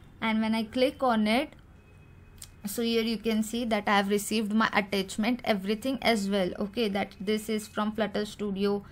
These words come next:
This is, uh, the body is having the your invoice, and here I am having my attachment. Now if I click it, it will show me what are its contents.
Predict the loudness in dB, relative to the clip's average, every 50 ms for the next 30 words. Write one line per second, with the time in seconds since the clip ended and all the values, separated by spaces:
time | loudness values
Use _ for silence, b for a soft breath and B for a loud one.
0 | B B B B B -4 -4 -2 -2 -4 -6 -6 -4 -2 0 2 2 2 0 -2
1 | -2 -2 0 0 0 2 2 2 2 2 2 2 2 2 2 0 2 0 2 2
2 | 2 2 2 2 0 0 2 2 2 2 2 0 -2 -2 0 2 2 4 4 4
3 | 4 4 4 2 2 2 2 0 0 0 0 0 0 2 2 0 0 0 -2 -2
4 | -4 -4 -6 -6 -6 -8 B B B B B B B 0 2 2 2 4 2 0
5 | 0 0 0 2 2 2 2 2 2 0 0 -4 -16 -10 -8 -8 -6 -4 -2 -2
6 | -2 -2 -2 0 2 2 4 4 4 2 2 2 2 2 4 4 4 4 4 2
7 | 0 -2 -2 -2 0 0 0 -2 -2 -2 -2 0 0 0 -2 -4 -10